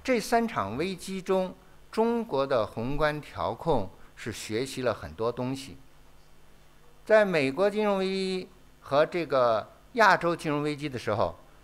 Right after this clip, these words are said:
中国的宏观调控得到国际上一片赞扬之声，说中国做得好，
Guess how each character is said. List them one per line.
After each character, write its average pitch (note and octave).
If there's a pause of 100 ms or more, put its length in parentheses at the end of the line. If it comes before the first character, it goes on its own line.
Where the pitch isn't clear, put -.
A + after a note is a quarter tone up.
(120)
中 G3
国 B2
的 B2+
宏 A2
观 B2
调 G2+
控 G2+ (300)
得 A#2+
到 D#3
国 A2
际 E3
上 G#2
一 C3
片 D#3
赞 B2+
扬 F#2+
之 A2+
声， G#2 (1080)
说 D#3+
中 F#3+
国 B2+
做 C#3
得 F#2+
好， -